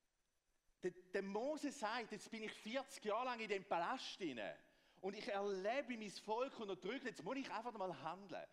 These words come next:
Das ist irgendwie gut, das ist irgendwie lobenswert. Nur die Art und Weise ist einfach sehr unreif gewesen, mega unreif. Und jetzt, äh, sagt Gott, wie, jetzt musst du mal ein bisschen noch ein bisschen in den Schmitten, hä? Jetzt musst du noch ein bisschen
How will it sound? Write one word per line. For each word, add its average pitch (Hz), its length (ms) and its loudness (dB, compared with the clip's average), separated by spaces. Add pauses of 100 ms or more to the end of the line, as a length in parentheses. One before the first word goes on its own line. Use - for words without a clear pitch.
(160)
Das 233 140 -2
ist 262 60 0
irgendwie 233 240 0
gut, 156 420 -4
das 190 120 -6
ist 240 80 -2
irgendwie 214 220 0
lobenswert. 160 840 -2 (360)
Nur 185 140 -6
die - 100 -2
Art 185 240 -4
und 156 140 -4
Weise 170 240 -6
ist 143 120 -8
einfach 143 220 -8
sehr 151 520 -4
unreif 110 560 -8
gewesen, - 540 -14
mega 165 720 -8
unreif. 107 540 -16 (1400)
Und 135 60 -2
jetzt, 240 380 0
äh, 190 100 4
sagt 214 360 -2
Gott, 190 320 0
wie, 180 120 0
jetzt 208 400 0
musst 220 160 -4
du 233 40 -2
mal 208 200 -2
ein 196 80 -2
bisschen 226 760 -6
noch 202 300 0
ein 202 80 4
bisschen 175 240 0
in 175 80 -2
den 175 180 2
Schmitten, - 800 -4
hä? 143 400 4
Jetzt 208 120 -4
musst 240 200 0
du - 20 -4
noch 220 160 0
ein 208 60 2
bisschen 196 180 0